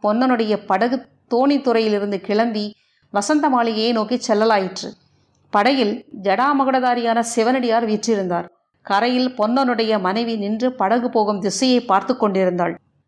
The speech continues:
நதியில் படகு போய்க் கொண்டிருந்த போது பொன்னனுக்கும் சிவனடியாருக்கும் பின்வரும் சம்பாஷணை நடந்தது. "பொன்னா, கடைசியில் இளவரசருடன் எவ்வளவு பேர்தான் தேர்ந்தார்கள்?" என்று சிவனடியார் கேட்டார். "அந்த அவமானத்தை ஏன் கேட்கிறீர்கள் சுவாமி?"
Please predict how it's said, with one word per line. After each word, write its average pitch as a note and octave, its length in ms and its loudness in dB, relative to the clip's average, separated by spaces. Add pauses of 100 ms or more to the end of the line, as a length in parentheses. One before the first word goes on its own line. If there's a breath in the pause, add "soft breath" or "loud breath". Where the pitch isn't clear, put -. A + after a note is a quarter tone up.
(220)
நதியில் D4 540 0
படகு C#4 360 0
போய்க் C4+ 320 -2
கொண்டிருந்த A3 460 0
போது A#3 240 0
பொன்னனுக்கும் B3 600 -2 (160)
சிவனடியாருக்கும் A3+ 800 0
பின்வரும் C4 500 2
சம்பாஷணை G#3 600 0
நடந்தது. F3 440 -6 (760)
"பொன்னா, A3+ 500 0 (300)
கடைசியில் G#3+ 840 0
இளவரசருடன் A#3+ 800 0 (220)
எவ்வளவு A#3+ 520 0
பேர்தான் A#3 500 0
தேர்ந்தார்கள்?" F#3 580 -2 (420)
என்று G#3 260 -4
சிவனடியார் F#3+ 540 0
கேட்டார். F3 440 -2 (720)
"அந்த A3+ 440 -2
அவமானத்தை C#4 580 0
ஏன் C4+ 240 -2
கேட்கிறீர்கள் C4+ 420 -2
சுவாமி?" B3 480 -2